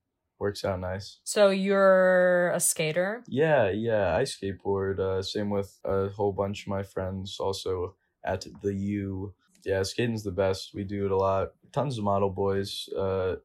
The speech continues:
Speaker 1: in the city in general are skater dudes, which is pretty funny.
Speaker 2: Yeah, I, I wo-, I wonder how that works. <laughs>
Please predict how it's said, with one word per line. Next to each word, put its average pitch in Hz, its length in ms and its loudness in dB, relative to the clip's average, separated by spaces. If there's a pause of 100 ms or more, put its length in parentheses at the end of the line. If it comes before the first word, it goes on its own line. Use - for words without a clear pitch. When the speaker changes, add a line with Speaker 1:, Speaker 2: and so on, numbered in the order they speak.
Speaker 1:
in 98 80 -8
the 95 60 -6
city 98 300 -4
in 95 120 -4
general 92 540 -4
are 92 240 -4 (240)
skater 95 440 -4
dudes, 92 460 -8
which 101 180 -10
is 101 100 -10
pretty 98 240 -8
funny. 98 340 -8 (320)
Speaker 2:
Yeah, 208 500 4
I, 202 80 0
I - 20 2
wo-, 208 160 -2
I 208 180 -4
wonder 220 240 -2
how 226 120 2
that 170 240 2
works. - 680 -8
<laughs> - 40 -20